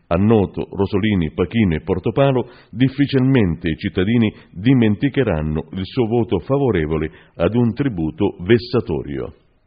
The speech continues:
C'è tempo fino al sedici aprile prossimo per partecipare al max bando del servizio civile in Sicilia.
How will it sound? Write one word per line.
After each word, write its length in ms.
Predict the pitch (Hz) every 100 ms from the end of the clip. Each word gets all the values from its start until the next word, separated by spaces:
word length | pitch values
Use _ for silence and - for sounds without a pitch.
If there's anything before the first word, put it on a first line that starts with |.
| _ _ _ _ _ _ _ _ _ _ _ _
C'è 140 | -
tempo 320 | 127 165 139 120
fino 300 | 143 127 113
al 100 | 101
sedici 460 | 123 117 101 110
aprile 360 | 98 120 110 95
prossimo 540 | - 127 - 101 95
per 260 | 85 87 82
partecipare 680 | - 113 98 95 98 90 82
al 80 |
max 360 | 90 110 98 90 82
bando 380 | 98 90 85
del 120 | 80 76
servizio 400 | 85 82 101 87
civile 460 | 90 85 113 90
in 100 | 82
Sicilia. 640 | 80 92 - 90 76 80